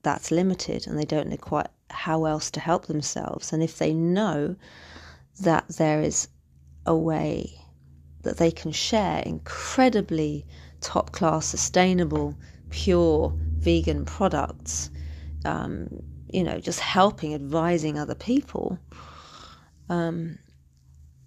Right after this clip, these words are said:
and that you can build a willable business from that, a willable asset, then surely that is something to be shared.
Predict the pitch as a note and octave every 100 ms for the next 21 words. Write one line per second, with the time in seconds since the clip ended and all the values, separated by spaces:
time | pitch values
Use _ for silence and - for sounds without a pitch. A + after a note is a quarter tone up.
0 | - - - _ F3 F3 E3+ - F#3+ E3+
1 | D#3+ - _ F3+ F3+ D#3+ - E3 E3 F#3+
2 | G#3 G3 E3 D#3 D3+ D#3+ D3 - - -
3 | B2 C#3 C3 - - - D#3+ D#3 F3 F3+
4 | F3+ D3+ - E3 - - D3 - - -
5 | _ _ _ _ _ _ _ F#3+ F#3 G3
6 | - A3 G#3+ G#3+ F#3+ F#3 F#3 F3 - F3
7 | E3+ F3 - - G3+ _ - _ _ _
8 | - - F3+ E3 D3+ - E3 D3 C3+ -